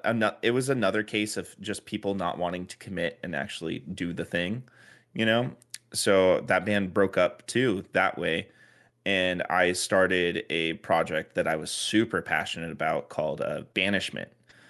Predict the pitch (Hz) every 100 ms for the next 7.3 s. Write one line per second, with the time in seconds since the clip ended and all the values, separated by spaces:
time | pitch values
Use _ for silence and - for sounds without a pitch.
0 | - _ - 71 55 50 - 90 82 -
1 | - - _ _ _ _ 113 110 110 -
2 | 113 117 113 123 151 151 127 110 - 107
3 | - 95 98 95 92 - 92 90 87 80
4 | - 82 92 - 85 104 120 165 117 -
5 | - 90 - 92 87 87 87 92 101 92
6 | 87 80 90 87 90 82 - - 85 -
7 | 85 87 104